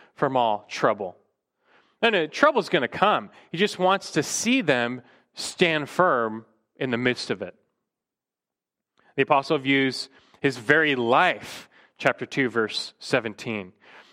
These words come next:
as being, as being poured out as a drink offering upon the sacrifice and the service of their faith.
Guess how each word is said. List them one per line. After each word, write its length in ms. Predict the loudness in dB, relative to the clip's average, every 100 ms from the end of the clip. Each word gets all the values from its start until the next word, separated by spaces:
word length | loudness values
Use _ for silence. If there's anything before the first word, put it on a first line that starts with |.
| _ -8
as 100 | 0
being, 300 | 0 0 -2
as 120 | -2
being 180 | -2 -2
poured 440 | -4 2 2 4
out 280 | 4 4 0
as 120 | -2
a 40 | -6
drink 440 | -4 -2 0 2
offering 480 | 0 0 0 -2 -2
upon 300 | -2 -2 -2
the 100 | -4
sacrifice 800 | -2 0 0 0 -2 0 0 -2
and 100 | -6
the 80 | -6
service 580 | -6 -2 0 2 0
of 220 | 0 -2 2
their 200 | 2 2
faith. 500 | 2 2 2 -4